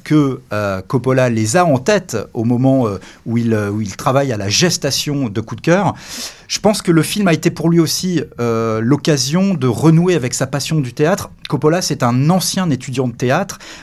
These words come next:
Euh, avec la musique, le théâtre est vraiment sa première passion artistique, bien avant le cinéma. Euh, il dit souvent dans ses interviews qu'il a toujours adoré travailler dans les coulisses du théâtre, euh, quand il était étudiant.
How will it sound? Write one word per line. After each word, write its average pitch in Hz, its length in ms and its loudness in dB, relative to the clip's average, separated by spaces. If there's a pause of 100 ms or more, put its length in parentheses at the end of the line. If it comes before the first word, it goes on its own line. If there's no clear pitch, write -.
(100)
Euh, 120 200 0
avec 175 240 0
la 156 60 4
musique, 147 280 -2
le 139 120 2
théâtre 190 360 0
est 143 80 -2
vraiment 175 340 0
sa - 180 -2
première 202 500 0
passion 165 340 0
artistique, - 640 -6
bien 160 360 2
avant 160 180 0
le 147 80 0
cinéma. 131 500 0 (420)
Euh, 113 300 0
il 139 80 -2
dit 180 160 4
souvent 180 240 0
dans 160 100 0
ses 143 140 -6
interviews 135 460 0
qu'il 120 160 -4
a 104 60 0
toujours 175 520 -2 (200)
adoré 175 380 2
travailler 143 440 -2
dans 139 100 0
les 120 100 2
coulisses 131 280 -6
du 110 100 -6
théâtre, 147 460 0
euh, 104 280 0
quand 117 220 -8
il 117 80 -4
était 113 160 -2
étudiant. 131 460 -2